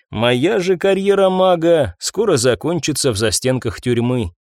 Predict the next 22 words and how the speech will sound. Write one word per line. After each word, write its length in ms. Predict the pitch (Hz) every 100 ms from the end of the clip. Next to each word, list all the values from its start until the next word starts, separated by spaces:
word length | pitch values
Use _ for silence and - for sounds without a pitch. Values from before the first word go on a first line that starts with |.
| _ _ -
Но 140 | 156
спроси 520 | - 156 156 - 202
кто-нибудь, 540 | 170 - 165 143 165 160
сомневаюсь 720 | - 143 143 147 170 156 117
ли 140 | 117 120
я 160 | 147
в 140 | - -
правильности 640 | 147 160 131 120 - 110
выбранного 520 | 131 147 127 117 113
решения, 680 | 120 113 170 180 123 95 - _ _
ответ 440 | 139 131 175 233
бы 280 | 147 160 117 87
был 260 | 107 151
короткий: 680 | - 135 131 143 - 101 120 - _ _
«Нет». 480 | 113 123 131 - - _ _ _ _ _ _ -
И 160 | 165
вот, 460 | 147 165 254 - - _ -
наконец, 580 | 147 147 147 208 -
настал 560 | 127 147 - - 170 165
долгожданный 880 | 139 139 135 127 113 151 147 139 131
день 360 | 120 143 135 -
Икс. 460 | 175 165 - -